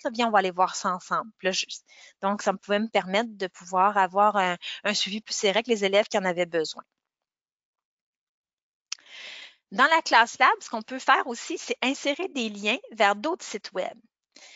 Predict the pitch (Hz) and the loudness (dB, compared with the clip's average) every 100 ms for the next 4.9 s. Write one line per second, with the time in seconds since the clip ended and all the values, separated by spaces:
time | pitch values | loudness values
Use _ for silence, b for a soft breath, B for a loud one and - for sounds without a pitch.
0 | B 262 349 262 330 - 269 262 233 453 | B -2 0 2 2 2 2 2 2 0
1 | - 262 233 226 349 240 220 277 - 226 | -4 -8 -6 -6 -4 -4 0 0 4 4
2 | 262 - - 349 262 254 220 - 214 - | 4 2 0 -8 -6 0 0 0 -4 -4
3 | 294 311 208 233 - 233 - 240 240 214 | -6 -4 -4 -4 -6 -10 2 6 6 4
4 | - 202 196 - 190 - 190 175 220 | -2 -2 -2 -2 -4 -6 -10 -14 -16